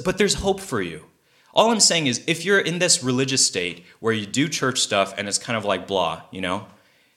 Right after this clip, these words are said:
it's because you don't really know the heart of God, or there's something, some kind of obstacle that's blocking you from understanding and experience, experiencing the way God feels about you. The way you think God feels about you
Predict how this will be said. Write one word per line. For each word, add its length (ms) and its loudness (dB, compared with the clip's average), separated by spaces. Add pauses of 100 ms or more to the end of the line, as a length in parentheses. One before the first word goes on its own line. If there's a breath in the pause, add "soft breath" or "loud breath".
it's 140 -2
because 380 0
you 60 -2
don't 240 -2
really 240 0
know 200 2
the 80 -4
heart 260 -4
of 120 -8
God, 300 -10 (220 soft breath)
or 160 4
there's 200 4
something, 640 0 (220 soft breath)
some 220 2
kind 180 -2
of 180 -4
obstacle 580 4
that's 200 0
blocking 500 0
you 160 -6
from 320 -6
understanding 720 0
and 100 -8
experience, 680 -2 (540 loud breath)
experiencing 640 4
the 100 4
way 220 4
God 300 2
feels 260 -6
about 280 -10
you. 180 -16 (580 soft breath)
The 100 6
way 440 6
you 200 -2
think 460 0
God 240 6
feels 260 -2
about 280 -2
you 260 -6